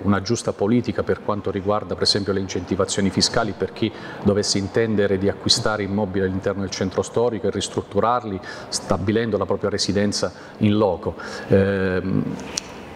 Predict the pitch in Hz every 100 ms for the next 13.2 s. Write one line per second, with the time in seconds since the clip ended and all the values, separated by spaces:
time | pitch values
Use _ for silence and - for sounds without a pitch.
0 | - - - 110 120 117 - 160 156 -
1 | 113 107 - 117 120 113 107 101 - 123
2 | 113 101 104 110 101 92 92 101 107 110
3 | 101 - 98 85 85 87 - - - -
4 | - 95 95 - 156 143 147 135 113 107
5 | 135 135 135 139 - - 113 127 110 107
6 | - 117 - 117 110 113 101 139 - 104
7 | 101 95 - 98 95 98 90 85 90 -
8 | 101 92 95 98 92 90 107 101 98 -
9 | 104 98 92 90 104 98 95 98 - 98
10 | 92 - - - 107 104 101 95 95 104
11 | 90 98 98 101 95 - 98 92 95 -
12 | 98 95 90 90 90 98 - 92 - 87
13 | 90